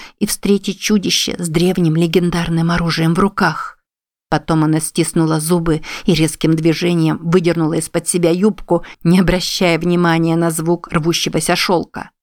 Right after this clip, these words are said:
Сначала она встала на здоровую ногу,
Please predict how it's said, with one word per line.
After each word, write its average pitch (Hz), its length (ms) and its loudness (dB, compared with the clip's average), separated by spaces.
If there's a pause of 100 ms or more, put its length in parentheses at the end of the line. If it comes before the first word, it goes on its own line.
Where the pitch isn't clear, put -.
(240)
Сначала 165 500 -2
она 165 180 -2
встала 165 380 -6
на 165 140 0
здоровую 175 580 0
ногу, 175 460 -4